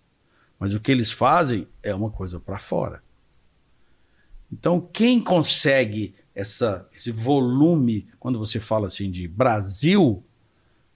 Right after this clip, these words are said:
o Brasil é muito mais consumidor de músicas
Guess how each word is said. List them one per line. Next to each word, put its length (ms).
o 40
Brasil 280
é 40
muito 300
mais 680
consumidor 880
de 140
músicas 920